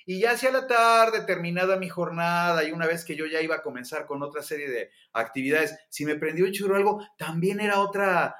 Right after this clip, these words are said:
otra dimensión. Entonces, yo me quedé mucho, y lo llegué a platicar hasta,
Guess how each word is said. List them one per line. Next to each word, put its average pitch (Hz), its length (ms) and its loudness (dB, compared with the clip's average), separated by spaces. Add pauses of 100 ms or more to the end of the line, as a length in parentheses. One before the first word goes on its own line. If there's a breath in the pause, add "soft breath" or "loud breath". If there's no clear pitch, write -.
otra 175 300 0
dimensión. 165 960 -2 (120)
Entonces, 165 640 2
yo 160 220 2
me 196 140 2
quedé 170 220 2
mucho, 170 440 4
y 147 60 -2
lo 143 200 4
llegué 143 240 2
a 175 180 0
platicar 156 360 0
hasta, 151 360 0